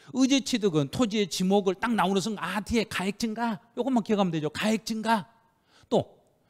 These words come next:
설립 시 제외, 설립 시는 과점 주중하더라도 세금 안 내. 자, 그러면 요 내용을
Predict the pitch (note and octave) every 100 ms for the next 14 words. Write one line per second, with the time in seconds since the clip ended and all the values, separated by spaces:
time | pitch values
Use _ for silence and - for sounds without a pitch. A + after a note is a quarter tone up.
0 | _ - - C4+ C4+ - C#4+ C#4+ - _
1 | _ - A#3+ C4 C4 - - - C#4 C#4+
2 | - B3+ C4+ E3 - _ _ - G#3 A#3+
3 | B3 A3+ A3+ A#3+ A#3+ B3 G3+ C4+ C#4 G#3
4 | B3 F4+ A3+ - _ - - G#3+ - _
5 | _ - C#4+ C3 - _ _ G#3+ B3 C#4
6 | A3 E3+ E3+